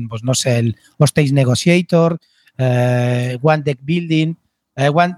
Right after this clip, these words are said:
One Deck Dungeon, todo este tipo de juegos que se juegan en media horita, que no te requiere, te requiere un setup mínimo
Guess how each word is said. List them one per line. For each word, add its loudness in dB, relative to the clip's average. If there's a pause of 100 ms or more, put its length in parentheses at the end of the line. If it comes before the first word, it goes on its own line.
(100)
One 0
Deck -2
Dungeon, 0
todo 2
este 0
tipo 0
de 4
juegos 0
que -6
se -4
juegan 0
en -2
media 4
horita, 2
que -8
no -4
te -4
requiere, 0
te -6
requiere -2
un 4
setup -2
mínimo 2